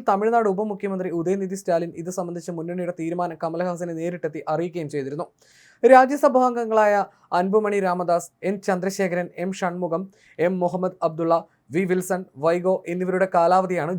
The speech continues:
ജൂണിൽ അവസാനിക്കുന്നത്. ഡി എം കെ മുന്നണിയിൽ രണ്ട് സീറ്റ് ഡി എം കെയ്ക്കും ഓരോ സീറ്റ് വീതം എം എൻ എമ്മിനും എം ഡി എം കെയ്ക്കുമാണ്. ഇരുന്നൂറ്റി മുപ്പത്തിനാല് അംഗ തമിഴ്നാട് നിയമസഭയിൽ മുപ്പത്തിനാല് വോട്ടുകളാണ് ഒരു രാജ്യസഭാ അംഗത്തിന് ജയിക്കാനായി വേണ്ടത്. ഇത് പ്രകാരം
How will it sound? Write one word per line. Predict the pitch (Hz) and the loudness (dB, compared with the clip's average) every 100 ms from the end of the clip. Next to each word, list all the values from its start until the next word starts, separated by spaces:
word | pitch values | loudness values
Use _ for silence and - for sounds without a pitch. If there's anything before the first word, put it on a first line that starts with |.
| 143 | -4
ജൂണിൽ | 175 175 151 | -4 0 -2
അവസാനിക്കുന്നത്. | 151 151 151 151 147 - 151 | 0 -4 -4 -6 -6 -8 -8
ഡി | 214 254 | -2 0
എം | 262 | 2
കെ | 269 | 0
മുന്നണിയിൽ | 240 226 220 170 175 | 0 0 0 0 0
രണ്ട് | 196 226 | 0 -2
സീറ്റ് | 220 196 175 | -2 -4 -4
ഡി | 180 190 | -4 -4
എം | 196 | -2
കെയ്ക്കും | 190 151 185 262 _ _ _ 208 | -4 -4 -8 -10 _ _ _ 10
ഓരോ | 247 285 | 10 10
സീറ്റ് | 285 240 233 | 2 -2 0
വീതം | 220 214 - | 0 0 -2
എം | 185 208 | -2 0
എൻ | 214 | 0
എമ്മിനും | 208 190 220 180 | -2 -2 -4 -4
എം | 190 | -2
ഡി | 208 196 | 0 0
എം | 190 190 | -2 -2
കെയ്ക്കുമാണ്. | 190 185 175 135 156 - _ 247 | -2 0 -4 -4 -6 -8 _ 0
ഇരുന്നൂറ്റി | 269 302 302 262 | 2 2 2 0
മുപ്പത്തിനാല് | 208 220 247 254 | 0 0 4 6
അംഗ | 233 233 | 4 0
തമിഴ്നാട് | 208 196 208 214 196 | 0 0 -2 -2 -2
നിയമസഭയിൽ | 190 196 185 175 180 175 | -4 -2 -2 -2 -4 -4
മുപ്പത്തിനാല് | 170 208 208 202 180 | -4 -2 0 -2 -2
വോട്ടുകളാണ് | 180 185 170 127 - | -2 0 0 -2 -4
ഒരു | 185 175 | -2 2
രാജ്യസഭാ | 175 180 190 185 180 | 0 0 -4 0 0
അംഗത്തിന് | 165 160 170 156 | 0 -4 -6 -6
ജയിക്കാനായി | 160 160 170 151 | -6 -4 -4 -4
വേണ്ടത്. | 143 135 139 - | -4 -4 -6 -6
ഇത് | 160 185 | -4 0
പ്രകാരം | 175 175 | 2 2